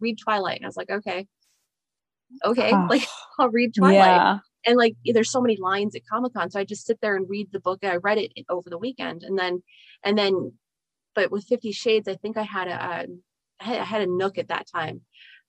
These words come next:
Speaker 2: Yeah.
Speaker 1: But what was interesting is that, you know, when you finish a book, it says, like, "Well, if you liked this, then you should try this." So the next book that came up was the Crossfire series. And then after I
Speaker 2: Yes.
Speaker 1: finished that, that's where they said, that's where the next recommendation was Gabriel's Inferno.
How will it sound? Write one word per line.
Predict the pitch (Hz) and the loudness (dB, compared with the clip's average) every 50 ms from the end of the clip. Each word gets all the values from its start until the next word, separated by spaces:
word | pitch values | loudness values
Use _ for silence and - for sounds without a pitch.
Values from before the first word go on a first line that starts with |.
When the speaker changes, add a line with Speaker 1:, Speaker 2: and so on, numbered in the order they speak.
| _ - | _ 0
Speaker 2:
Yeah. | 196 196 180 175 | 2 2 4 4
Speaker 1:
But | 220 202 | 4 4
what | 226 220 220 | 4 2 2
was | 220 226 233 | 2 4 4
interesting | 262 285 320 320 - - - 214 190 185 | 4 4 2 -4 -6 -2 -2 0 0 0
is | 185 180 - | -2 -2 -2
that, | 190 175 170 - | -2 -4 -2 0
you | 190 196 | -2 0
know, | 190 | 0
when | 180 180 | 0 -2
you | 175 170 | -4 -4
finish | - - - 196 202 214 - | -6 -6 -2 -2 -2 -2 -2
a | 220 208 | -6 -4
book, | - 202 208 208 | -4 -6 -6 -6
it | 202 180 | -8 -6
says, | 196 190 180 | -6 -4 -2
like, | 185 180 175 _ - | -2 -4 -4 _ -2
"Well, | 196 196 185 185 180 | -2 0 0 0 0
if | - - - 202 | -2 -4 -4 -4
you | 196 196 | -2 0
liked | 202 214 226 - _ _ - | 2 2 2 0 _ _ -2
this, | 220 202 202 202 - - | 0 0 0 -2 -4 -4
then | 196 190 | -2 -2
you | 185 185 190 | -2 -2 -4
should | - - 190 - | -8 -12 -14 -16
try | - - 196 180 165 160 160 165 170 _ _ - | -12 -6 -2 -2 0 0 -2 -4 -8 _ _ -4
this." | 415 - - - - - - _ _ - - - - - _ _ _ _ _ _ _ _ _ _ | -2 -2 -2 -4 -8 -14 -20 _ _ -20 -20 -20 -20 -20 _ _ _ _ _ _ _ _ _ _
So | - - 247 | 2 2 4
the | 220 233 | 4 6
next | 233 240 247 294 - - - - | 4 4 2 0 -4 -12 -10 -4
book | - 202 202 - - | -4 -4 -4 -4 -8
that | 175 170 | -10 -8
came | - 208 202 196 | -4 -2 -2 0
up | 170 170 - | -2 -2 -4
was | 196 196 | -6 -4
the | - 208 | -4 -2
Crossfire | - 320 381 359 - - 202 160 151 165 | 2 2 2 2 2 -2 -2 -2 -2 -2
series. | 160 - - 170 165 - - - - - _ _ _ _ - | -4 -6 -6 -6 -4 -4 -4 -6 -8 -10 _ _ _ _ -2
And | 202 208 | 2 2
then | 208 202 | 4 4
after | 202 202 214 233 208 | 2 2 2 0 0
I | 196 | -2
Speaker 2:
Yes. | 208 202 | -2 0
Speaker 1:
finished | 208 196 - - - | -2 -2 -2 0 2
that, | 240 262 269 220 - _ _ - | 4 4 4 4 2 _ _ -2
that's | 202 208 208 214 - - - | 2 2 2 2 -2 -8 -8
where | 214 208 196 | -6 -6 -4
they | 196 190 | -4 -6
said, | 190 - - 196 180 175 175 170 _ - | -6 -8 -6 -4 -4 -4 -4 -6 _ -4
that's | 190 180 175 - - | -2 -2 -2 -4 -4
where | 196 196 | -4 -4
the | 196 190 | -2 -2
next | 185 185 - - - | -2 -4 -4 -6 -6
recommendation | 202 208 - 220 214 220 214 214 220 226 - 247 240 247 240 | -6 -6 -4 -4 -4 -2 0 0 0 0 0 0 0 0 0
was | 208 196 190 | -2 -4 -6
Gabriel's | - - 190 180 - 190 180 175 175 | -2 -2 -2 -2 -2 -4 -6 -6 -6
Inferno. | 175 - - 190 170 - - | -10 -10 -6 -6 -4 -4 -6